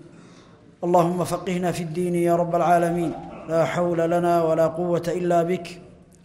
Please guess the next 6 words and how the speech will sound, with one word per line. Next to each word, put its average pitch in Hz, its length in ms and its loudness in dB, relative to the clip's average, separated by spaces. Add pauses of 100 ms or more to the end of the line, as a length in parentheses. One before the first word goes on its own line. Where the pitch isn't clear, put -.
(560)
أما 180 280 0
بعد، 190 520 2 (1600)
ودرسي 185 560 0
shan 180 180 0
iyo 175 120 2
labaatanaad 170 680 2